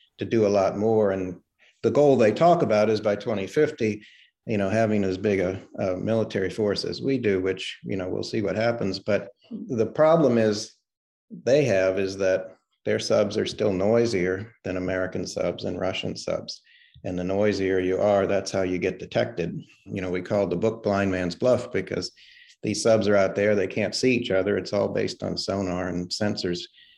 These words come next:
And our subs are very quiet. The Russian subs are very quiet now. The Chinese are still louder. So they don't send them out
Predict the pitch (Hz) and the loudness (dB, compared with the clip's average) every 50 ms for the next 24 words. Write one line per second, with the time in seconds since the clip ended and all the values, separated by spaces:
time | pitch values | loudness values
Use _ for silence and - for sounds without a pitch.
0 | _ _ - - 95 95 95 104 107 - - 101 98 92 87 98 90 87 98 98 | _ _ -6 -4 -2 0 0 0 0 0 2 2 2 2 0 -2 0 0 2 2
1 | 95 92 - - 87 92 92 92 92 92 - 85 87 95 101 95 - - - - | 2 0 0 0 0 2 2 2 0 -2 -2 -2 -2 -2 -2 -2 -4 -6 -6 -4
2 | - - - - - - - - 95 92 90 - - 87 87 87 85 85 85 82 | -4 -4 -4 -4 -4 -2 0 0 0 -2 -4 -4 -4 -2 0 0 -2 -2 -4 -6
3 | 82 82 82 - _ _ _ _ _ _ _ - 104 - - 101 101 104 107 104 | -6 -6 -8 -12 _ _ _ _ _ _ _ -8 -6 -4 -2 0 2 2 2 2
4 | 104 104 98 95 92 85 - - 95 92 87 87 92 98 101 98 90 90 87 85 | 2 2 0 0 -2 -6 -4 -2 -2 0 2 2 2 2 2 2 2 0 -2 -2
5 | - 98 101 101 101 113 127 123 - - 127 123 131 120 110 104 101 104 101 92 | -2 -2 0 2 2 2 2 0 -2 -2 0 0 2 2 2 2 2 2 2 0
6 | - - | 0 -4